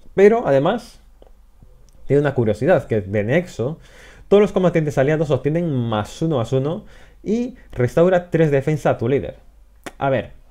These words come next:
en este caso estaríamos hablando de un mazo, principalmente de hadas o rinocarachas. Yo diría más bien que sería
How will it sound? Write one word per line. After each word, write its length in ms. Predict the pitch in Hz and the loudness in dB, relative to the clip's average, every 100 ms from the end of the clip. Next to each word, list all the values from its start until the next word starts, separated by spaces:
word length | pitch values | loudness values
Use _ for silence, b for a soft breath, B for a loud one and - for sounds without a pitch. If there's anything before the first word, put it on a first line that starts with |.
| b b b b b | b b b b b
en 180 | 151 202 | -2 0
este 200 | 226 208 | 2 2
caso 160 | 196 | 2
estaríamos 340 | 185 151 151 147 | 2 2 2 2
hablando 300 | 135 165 160 | 2 4 4
de 240 | 110 - | 2 0
un 260 | - 165 156 | 0 0 4
mazo, 500 | 165 160 107 80 - - - | 2 2 -2 -4 -8 -20 -10
principalmente 600 | 117 107 117 143 131 117 | -6 0 0 0 0 0
de 120 | 98 | 2
hadas 420 | 117 135 98 85 - | 2 2 0 -4 -6
o 80 | 101 | -8
rinocarachas. 880 | 98 92 92 113 147 147 143 143 - - - - _ - | -8 -8 -2 0 0 0 -4 -4 -18 -20 -20 -20 _ -8
Yo 200 | 104 120 | -4 -4
diría 420 | 117 113 113 120 | -4 -4 -2 0
más 160 | 113 107 | 0 0
bien 180 | 135 131 | 0 -2
que 100 | 104 | -4
sería 480 | 110 104 107 101 | -2 0 0 0